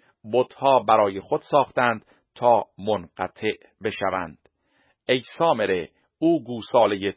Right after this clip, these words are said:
تو را رد نموده است. خشم من بر ایشان افروخته شد، تا به کی نمی‌توانند طاهر بشوند؟ زیرا که این نیز از اسرائیل است و صنعتگر آن را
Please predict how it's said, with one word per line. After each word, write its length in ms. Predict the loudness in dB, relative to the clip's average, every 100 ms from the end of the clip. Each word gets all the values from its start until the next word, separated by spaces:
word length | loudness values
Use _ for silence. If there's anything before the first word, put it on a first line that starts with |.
| -4
تو 140 | 2
را 300 | 4 4 2 -6
رد 340 | 0 2 2 -4 -16 -12
نموده 460 | -10 -8 -6 -6 -6
است. 380 | -10 -12 _ _ _ _ _ _
خشم 340 | 0 0 0 -2
من 240 | -2 0
بر 180 | 2 0
ایشان 360 | 0 -6 -4 -4
افروخته 500 | -2 -4 -4 -8 -4
شد، 280 | -6 -4 -8 _ _ _
تا 160 | -2 0
به 120 | 0
کی 380 | -2 0 0 -4 _ -12
نمی‌توانند 960 | -8 -8 -10 -4 0 2 0 -2 -4 _ -4
طاهر 380 | 0 2 0
بشوند؟ 560 | -2 -4 -4 -4 -6 -10 _ _ _ _ _ _
زیرا 380 | -12 -2 0 0
که 200 | 0 -14 -8
این 220 | -6 -6
نیز 360 | -6 -8 -10 -6
از 160 | -6 -6 -12
اسرائیل 580 | -12 -2 0 0 -2 -2
است 380 | -2 -4 _ _ _ _ -10
و 80 | -8
صنعتگر 800 | -4 -4 -2 -6 -4 2 2 2 -2
آن 200 | -4 -2
را 200 | 0 0